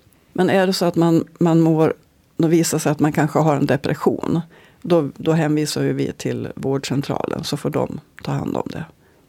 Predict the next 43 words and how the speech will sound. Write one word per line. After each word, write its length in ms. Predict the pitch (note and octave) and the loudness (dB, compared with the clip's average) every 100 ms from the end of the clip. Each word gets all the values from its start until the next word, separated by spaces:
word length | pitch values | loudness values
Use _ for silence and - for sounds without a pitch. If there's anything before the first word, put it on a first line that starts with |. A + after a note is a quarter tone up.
| _ | _
Sen 180 | - - | -2 2
kan 140 | G#3 F#3 | 2 2
det 60 | |
också 180 | F3+ F#3+ | 0 0
vara 100 | - | 0
andra 320 | G#3 G#3+ G3 | 2 2 2
ställen 360 | F3 D3 D3+ D3+ | 2 0 0 0
som 140 | C3+ | 0
vi 60 | E3 | 2
hänvisar 500 | F#3+ F3 G3 G3+ B2+ | 4 4 4 2 0
till, 200 | - C#3 | 0 0
familjerådgivningen. 1400 | - F3 F3+ D#3+ D3+ D3+ D3+ F3+ F3+ D#3+ D3 - - D#3 D#3+ _ - - - - | 2 2 4 4 4 4 4 4 4 4 2 2 0 -2 -4 _ -20 -20 -20 -10
När 180 | - E3+ | 0 2
det 60 | D#3+ | 4
gäller 280 | D#3 - F#3 | 2 2 4
unga 340 | F3 E3+ F3 | 4 4 4
så 140 | - | 2
brukar 300 | D#3+ D#3 D3+ | 2 0 2
vi 100 | D3 | 2
ofta 280 | C#3 - C#3 | 0 0 -2
hänvisa 400 | D3 C#3+ C#3+ D3 | 0 0 0 -2
till 120 | - - | -4 0
ungdomsmottagningen. 1200 | B2+ C#3+ C#3 C#3 D3 D3 C#3+ C#3+ D2 - - E3 _ _ _ _ | 0 0 0 -2 -2 0 0 0 -4 -4 -6 -6 _ _ _ _
Och 80 | D#3+ | 0
är 60 | D#3 | 2
det 100 | E3 | 2
riktigt 400 | E3+ - - - | 0 -2 -4 0
illa 280 | E3 D#3+ | 0 2
om 80 | D3+ | 2
man 140 | D3+ C#3 | 4 2
har 80 | |
varit 240 | C#3 C#3 C#3 | 2 0 -2
utsatt 320 | C#3 - B2+ | -2 -4 -4
för 80 | C3+ | -2
våld 480 | D#3+ G3+ G#3+ F#3+ - | 0 2 2 0 0
så 140 | F3 | 0
hänvisar 480 | D#3+ B2+ - - - | 0 0 -2 -2 -4
vi 120 | - | -4
till 200 | - - | -4 -6
kommunens 640 | - F3 G3+ G#3 F#3 F3+ | 0 2 4 4 2 2
verksamhet 640 | E3 E3+ - E3 E3 D#3+ | -2 -2 -4 -4 -2 -4
för 120 | - E3 | -4 -2
det. 280 | E3 E3+ | -2 -2